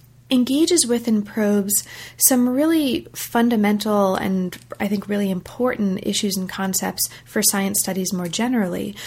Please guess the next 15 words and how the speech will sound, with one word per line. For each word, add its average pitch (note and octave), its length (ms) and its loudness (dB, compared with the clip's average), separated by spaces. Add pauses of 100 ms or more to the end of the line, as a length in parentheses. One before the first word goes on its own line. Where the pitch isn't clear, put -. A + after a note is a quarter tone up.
(100)
So - 140 0
these A3 220 4
include G3+ 720 2 (280)
the G#3 420 2
nature G#3 600 0
of G3 280 0
historical G3 560 0
ontologies F#3 840 -2
as F3+ 160 -4
they F#3 400 -4 (400)
appeal G#3 480 0
to F#3+ 600 0
and F#3+ 380 0
apply B3 480 0 (140)
to F3+ 380 -2